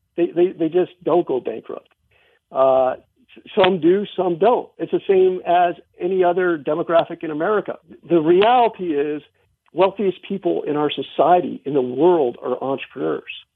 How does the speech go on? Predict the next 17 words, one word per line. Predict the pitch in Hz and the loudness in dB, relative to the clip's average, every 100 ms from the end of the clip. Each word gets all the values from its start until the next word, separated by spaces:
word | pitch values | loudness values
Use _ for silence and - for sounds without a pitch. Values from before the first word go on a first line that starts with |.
| _ _ | _ _
The | 135 | -6
vast | 135 170 190 185 - | 0 2 4 2 0
majority | 185 - 185 202 190 151 | 0 4 4 4 2 0
of | 131 | -2
millionaires | 147 180 196 165 127 123 123 - _ | 0 4 4 2 -2 -4 -6 -12 _
here | - 180 160 | -10 -4 -4
in | - 143 | -4 -8
America | 143 151 190 180 131 - _ - | -4 0 0 -2 -6 -8 _ -8
are | 131 - | -6 -4
entrepreneurs. | 135 139 - - 147 151 - - _ _ _ _ - | -4 -4 -6 -12 -10 -10 -12 -20 _ _ _ _ -8
And | 170 - - | -6 -2 2
so | 175 170 170 165 - _ _ _ _ - | 4 6 4 2 -2 _ _ _ _ -10
this | 151 | -8
notion | 180 185 240 - 190 | 2 4 4 2 2
that | 165 160 - | 2 2 0
somehow | 185 175 170 175 175 165 160 165 - _ _ _ | -4 -4 0 2 4 4 2 -2 -12 _ _ _
there's | 151 151 | -4 -4